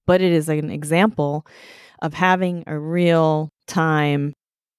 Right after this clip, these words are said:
divine conversation. So in the last, like, two years, I have had to really lean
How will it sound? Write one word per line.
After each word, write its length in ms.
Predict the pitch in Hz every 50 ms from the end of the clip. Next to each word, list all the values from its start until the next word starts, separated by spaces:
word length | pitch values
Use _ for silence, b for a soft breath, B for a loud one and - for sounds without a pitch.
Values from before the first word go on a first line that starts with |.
| _ _ _ _ _ _ _ _ _ _ _ _ _ - 175
divine 720 | 147 - 165 160 143 160 156 151 151 147 147 147 143 147 143
conversation. 960 | - 156 147 147 143 139 - - 151 139 131 - - 131 135 170 202 208 B B B B B B B B B B B B B B B B B B B
So 460 | - - - 202 202 190 180 170 - _ _ _ _ _ _ _ _ _ _
in 180 | - 226 233 254
the 80 | 294 294
last, 440 | 262 226 202 190 208 214 - -
like, 160 | - 220 202 - _
two 220 | - - 220 214 214
years, 720 | 208 180 170 160 156 160 165 190 220 240 - - - - - _ _ _ _ _ _ _ _ _ _ _ _ _ _ _ _ _
I 180 | - 190 202 220
have 200 | 233 240 220 196
had 320 | 175 175 180 180 170 170 -
to 120 | - 170
really 320 | 160 160 170 170 165 160 151
lean 600 | 147 156 160 170 190 208 208 202 196 190 180 175